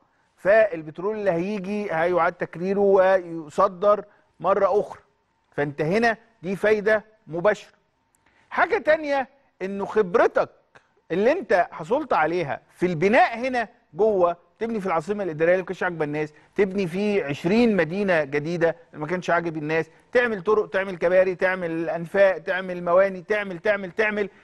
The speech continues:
كل ده بلور خبرة في النهاية تستطيع أن تساهم بها من خلال شركاتك في إعادة إعمار العراق. العراق محتاج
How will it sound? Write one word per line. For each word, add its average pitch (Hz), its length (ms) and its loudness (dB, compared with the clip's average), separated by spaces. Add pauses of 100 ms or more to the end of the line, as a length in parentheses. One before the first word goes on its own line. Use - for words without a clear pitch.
(160)
كل 302 360 2
ده 311 240 4 (400)
بلور 240 440 2
خبرة 254 440 0
في 240 140 -8
النهاية 233 560 0
تستطيع 180 680 -4
أن 180 120 -8
تساهم 165 540 -2
بها 160 260 0
من 151 200 -6
خلال 156 360 0
شركاتك 165 720 0 (240)
في 180 340 -8
إعادة 160 340 0 (140)
إعمار 147 560 -4
العراق. 147 580 -2 (280)
العراق 123 420 -2
محتاج 165 500 0